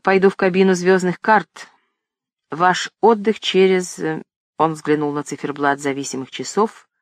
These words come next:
"девять часов. Успею выспаться перед тем, как сменить вас".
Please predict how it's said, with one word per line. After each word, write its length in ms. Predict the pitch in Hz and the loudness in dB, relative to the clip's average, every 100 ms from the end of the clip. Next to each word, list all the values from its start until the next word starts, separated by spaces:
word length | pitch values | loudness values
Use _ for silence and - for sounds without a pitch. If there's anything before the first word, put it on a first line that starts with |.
| _ _ _ _ _ _ _ _ _ _ - | _ _ _ _ _ _ _ _ _ _ -20
"девять 540 | 139 175 247 247 233 | -4 2 2 2 -4
часов. 1000 | - 208 214 - 139 131 - - - _ _ _ _ _ _ _ - | -6 -6 -6 -6 -4 -4 -4 -18 -20 _ _ _ _ _ _ _ -12
Успею 520 | 151 - - 294 269 | -12 -8 0 2 4
выспаться 580 | 226 254 - - - 110 | 2 0 -6 -12 -12 -10
перед 280 | 120 120 | -6 -6
тем, 180 | - 165 | -4 -6
как 180 | 170 156 | -6 -8
сменить 440 | - 147 135 127 | -8 -6 -6 -6
вас". 380 | - 120 - - | -8 -8 -8 -16